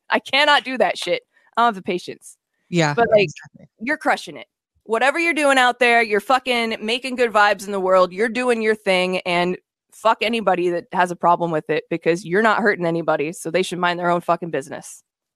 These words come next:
Speaker 2: Exactly. Their thoughts and opinion don't define who you are. Your actions do.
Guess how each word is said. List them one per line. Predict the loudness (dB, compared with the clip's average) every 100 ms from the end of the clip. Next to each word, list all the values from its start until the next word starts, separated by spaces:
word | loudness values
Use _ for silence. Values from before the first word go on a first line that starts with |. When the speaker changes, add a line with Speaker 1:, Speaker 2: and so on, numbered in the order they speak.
| _ _ -8
Speaker 2:
Exactly. | -6 -4 -4 -6 -12 -14 -16 _ _ _ _ _ _ _ _ _ _ _ _ -20
Their | -2 2 2
thoughts | 2 2 0 -6 -12 -14 _ _ _ 0
and | 0
opinion | 4 4 4 2 0 _ -6
don't | 0 0
define | 0 0 0 2
who | 2
you | 2
are. | 2 2
Your | 2 2
actions | 0 0 -2 -2 -4 -2
do. | 0 0